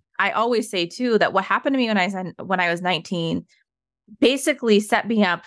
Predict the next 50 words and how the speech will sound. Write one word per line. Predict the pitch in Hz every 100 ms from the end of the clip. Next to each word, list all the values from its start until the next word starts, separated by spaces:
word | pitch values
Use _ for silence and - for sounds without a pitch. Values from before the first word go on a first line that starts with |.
| _
for | - 180 170 170 -
the | 175
deaths | 170 190 175 208
that | - 185
occurred | 165 170 165 208
from | 208
twenty | 202 175
sixteen | 175 - - 175
to | 170
twenty | - 160
twenty-two. | 170 170 156 - 170 165 208 - _ _ _
It | 208 208 - _
set | - 254 -
me | 254
up | 226 180
to | -
handle | 185 208 190 170
those | - - - - - _ _
in | 185
a | 180 170
different | 196 196 202 -
way. | 170 - - - _ _ _ -
Be-, | 165
whereas | 156 208 196 196
if | 196
my | 202 180
first | 214 - 233 262
traumatic | - 214 208 180
experience | 170 170 - 202 214 160 170 -
was | 170 156
my | 175 170
grandma's | 180 180 175 160
death | 170 196 208
in | 165
twenty | 165 175 170
sixteen, | - - - 226 226 156 156 175 - _ _ -
I | 208
probably | 247 277 269 247
couldn't | - 214 185 170
do | 165 196 247
the | 233 180
work | 175 170
that | 180
I | 165
did | 170 -
until | 185 220 170
much | 175 185 -
later | 165 156 160
in | 180
life. | 160 165